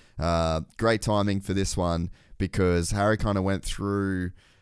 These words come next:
uh, the, the whole covid period, I guess, in the same way that we all did. Um, everyone was kind of affected differently, but Harry being a touring athlete,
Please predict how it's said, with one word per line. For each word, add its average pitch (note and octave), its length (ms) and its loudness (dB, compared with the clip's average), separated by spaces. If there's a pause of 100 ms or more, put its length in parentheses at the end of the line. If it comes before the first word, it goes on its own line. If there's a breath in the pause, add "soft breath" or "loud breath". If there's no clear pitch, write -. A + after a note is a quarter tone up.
(160 soft breath)
uh, F#2+ 300 4
the, F2+ 260 0
the F#2 120 0
whole A2 220 2
covid A2 460 2
period, G#2 480 2
I E2 160 0
guess, F2+ 400 -2
in F2+ 160 -4
the F2+ 40 -2
same F#2+ 300 -2
way F2 180 -2
that E2 140 -4
we D#2+ 100 -2
all F2 140 0
did. E2+ 400 -4
Um, D#2+ 320 -2
everyone F#2 320 -2
was E2 120 -4
kind F2 180 -4
of D#2 40 -4
affected - 460 -8
differently, E2 480 -4
but D#2+ 300 -6
Harry F2 320 -2
being E2 240 -4
a D#2+ 40 -6
touring E2+ 540 -4
athlete, D#2 560 -4